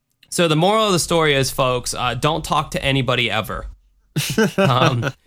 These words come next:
Speaker 1: don't talk to strangers, because they are most likely going to stalk you and build a bomb that sprays acid on your face.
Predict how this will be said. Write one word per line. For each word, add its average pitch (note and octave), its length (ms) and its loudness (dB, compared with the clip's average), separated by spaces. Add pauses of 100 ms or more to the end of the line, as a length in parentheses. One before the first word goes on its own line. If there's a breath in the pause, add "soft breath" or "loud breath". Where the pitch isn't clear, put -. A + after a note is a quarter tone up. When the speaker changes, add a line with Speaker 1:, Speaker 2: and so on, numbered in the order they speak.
Speaker 1:
don't D#3+ 200 0
talk F3+ 200 0
to E3 80 -2
strangers, A2+ 800 -2 (560)
because A2+ 520 -2
they B2 180 2
are A#2+ 100 -2
most B2 320 2
likely A#2+ 320 0
going A2+ 240 0
to A#2 120 -4
stalk G#2 440 -4
you A2+ 220 -4 (3250)
and A2+ 140 -2
build A#2 180 2
a A2 60 0
bomb G#2 400 0
that G2+ 220 -6
sprays G#2+ 380 -4
acid G#2 360 -4
on G2 140 -4
your G2 80 -6
face. G#2+ 300 -4